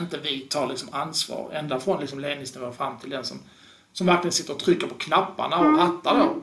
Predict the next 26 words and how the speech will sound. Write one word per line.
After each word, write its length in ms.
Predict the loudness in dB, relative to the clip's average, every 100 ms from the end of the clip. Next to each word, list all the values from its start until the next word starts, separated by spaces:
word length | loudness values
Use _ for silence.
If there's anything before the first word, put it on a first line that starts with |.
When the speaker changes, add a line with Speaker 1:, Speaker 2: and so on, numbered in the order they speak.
| -2
Speaker 1:
Aftonbladet 540 | 0 0 -2 -2 -2
punkt 240 | -6 -6 -4
se 140 | -4
eller 120 | -4
Expressen 360 | -6 -6 -8 -8
punkt 280 | -10 -8 -8
se 140 | -8 -12 _
och 60 | -6
sätter 200 | -4 -2
Speaker 2:
Precis. 140 | -2
Speaker 1:
rubrikerna 420 | 0 0 -2 -12 -18 -20
och 60 | -12
så 100 | -8
vidare. 140 | -8 -10
Speaker 2:
Precis. 180 | -14 -16 _ -16 -16 -4
Helt 280 | -2 -2 -2
rätt, 180 | -4 -2
för 80 | -4
att 200 | -2 -2
om 80 |
man 200 | -2 -2
tar, 140 | -2 -2
jämför 580 | 0 0 0 -4 -4 -4
också 260 | -6 -6
med, 380 | -4 -2 -4 -6
med 440 | -10 -10 -10 -10